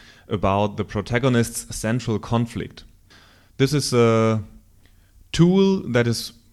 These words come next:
used by, uh, dungeon masters to create interesting encounters in R P Gs. This is a tool that is used in literature or, um, for movies as well.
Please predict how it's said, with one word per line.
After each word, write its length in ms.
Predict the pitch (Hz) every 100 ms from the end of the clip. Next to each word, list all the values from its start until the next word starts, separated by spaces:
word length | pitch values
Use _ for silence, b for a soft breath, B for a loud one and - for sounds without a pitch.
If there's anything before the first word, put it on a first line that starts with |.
| _ 104
used 500 | 107 131 135 - -
by, 560 | 110 107 107 107 101 -
uh, 200 | 92 92
dungeon 440 | 98 170 160 160
masters 520 | 147 151 143 - 143
to 160 | 139 113
create 340 | - 107 107
interesting 540 | 104 107 104 104 101 98
encounters 580 | 95 - 110 110 107
in 100 | 92 87
R 160 | 95
P 180 | - 107
Gs. 640 | - - 160 185 185 - - B B B
This 180 | 113 110
is 160 | 113 113
a 40 |
tool 360 | 104 123 120 117
that 160 | 107
is 160 | 104 -
used 340 | 110 110 -
in 180 | - 104
literature 680 | 151 175 170 156 165 160 156
or, 600 | 147 - 107 110 113 110
um, 460 | 90 98 98 98 92 - _ B B B B
for 160 | - 104
movies 380 | 113 117 -
as 160 | 82 85
well. 360 | 85 80 71